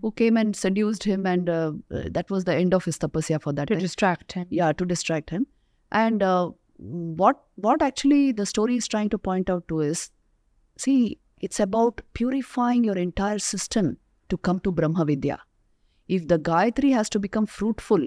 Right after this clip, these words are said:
Speaker 1: it must bring you to a rarefied state of awareness and clarity of mind by purifying the mind.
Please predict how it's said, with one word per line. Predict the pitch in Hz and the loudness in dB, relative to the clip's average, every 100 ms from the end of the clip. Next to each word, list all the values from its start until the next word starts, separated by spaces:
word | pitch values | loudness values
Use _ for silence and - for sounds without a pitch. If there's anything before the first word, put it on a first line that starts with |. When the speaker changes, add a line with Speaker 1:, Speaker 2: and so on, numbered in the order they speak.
| - | -4
Speaker 1:
it | 165 220 | -8 -4
must | 214 170 | -4 -2
bring | 196 247 | 0 4
you | 302 | 4
to | 240 226 | 2 -2
a | 175 | 0
rarefied | 170 202 247 - 262 262 - | 0 0 -2 -2 -2 0 -2
state | - 214 | -4 -4
of | 226 - | -4 -6
awareness | 156 160 208 247 185 - - - _ _ _ _ _ _ _ _ | -4 0 2 2 0 -4 -10 -14 _ _ _ _ _ _ _ _
and | - 147 - | -2 0 0
clarity | 180 180 220 254 269 | 2 4 4 4 2
of | 233 - | 0 0
mind | 190 202 185 | 0 0 0
by | 208 | -4
purifying | - 254 302 302 277 | -2 0 0 2 2
the | 208 | 4
mind. | 160 139 - | 2 -2 -6